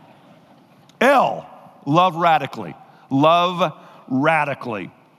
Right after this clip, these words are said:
Mark chapter two, verse seventeen, on hearing this, Jesus said to them, "It's not the healthy who need a doctor, but the sick. I've not come to call the righteous, but sinners."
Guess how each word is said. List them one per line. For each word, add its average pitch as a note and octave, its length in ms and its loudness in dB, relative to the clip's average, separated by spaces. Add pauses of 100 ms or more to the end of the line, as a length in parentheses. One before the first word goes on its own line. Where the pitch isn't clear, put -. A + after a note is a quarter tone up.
(1800)
Mark G3+ 240 0
chapter G3 280 -2
two, F#3 200 -2
verse E3 200 -2
seventeen, D#3+ 520 -2
on D3+ 120 -2
hearing G3+ 300 -2
this, D#3+ 220 -2
Jesus E3+ 360 -4
said F3 260 -2
to F3 100 -6
them, D3+ 280 -2
"It's C#3+ 200 -8
not A3+ 220 0
the E3 60 -6
healthy F#3+ 520 -4
who C#3 100 -2
need A2+ 180 -6
a A2 60 -8
doctor, G#2+ 380 -2
but D3 160 -4
the D3 60 -12
sick. C3+ 320 -6 (400)
I've D3 120 0
not F#3 220 -2
come F#3+ 200 -2
to E3 80 -8
call E3 240 0
the D3+ 100 -4
righteous, D#3 460 -2
but - 480 -2
sinners." D3 480 -4